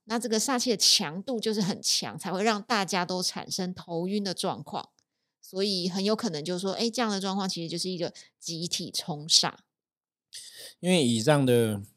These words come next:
Speaker 2: 新闻来说，吼，基本上大家可以想象，就你想说一个人这样掉下来嘛，吼，就像刚刚讲的那个举例的方法，他用那个炸弹，有没有？
Speaker 1: 对。
Speaker 2: 爆炸这样子哦。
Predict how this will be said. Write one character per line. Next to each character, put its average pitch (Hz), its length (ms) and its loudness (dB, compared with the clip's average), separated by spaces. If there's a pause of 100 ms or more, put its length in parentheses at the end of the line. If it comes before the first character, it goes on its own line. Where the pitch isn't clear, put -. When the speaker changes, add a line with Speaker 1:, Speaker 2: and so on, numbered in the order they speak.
(160)
Speaker 2:
新 202 280 6
闻 131 220 8
来 104 180 2
说， 110 300 4
吼， 107 220 0 (1000)
基 202 100 4
本 143 120 10
上 135 180 6
大 135 160 8
家 131 80 0
可 104 80 2
以 101 100 2
想 78 320 0
象， 82 300 -2 (1200)
就 143 80 4
你 139 120 8
想 117 140 6
说 127 160 8
一 131 60 6
个 127 80 6
人 104 180 6
这 110 60 0
样 110 320 0 (560)
掉 107 160 8
下 110 180 2
来 85 160 -2
嘛， 85 160 -6
吼， 95 220 -2
就 120 100 -6
像 120 220 2
刚 110 140 0
刚 110 120 0
讲 87 220 -2
的 85 100 -6
那 101 120 -4
个 98 240 0 (500)
举 104 180 0
例 123 140 6
的 117 140 4
方 117 180 0
法， 104 100 0
他 101 80 2
用 123 160 4
那 117 120 2
个 104 100 0
炸 101 340 8
弹， 101 240 0
有 85 80 -6
没 90 120 -2
有？ 90 160 -4 (100)
Speaker 1:
对。 147 320 -8
Speaker 2:
爆 110 240 6
炸 98 260 2
这 104 60 -4
样 95 180 -2
子 82 160 -8
哦。 82 160 -6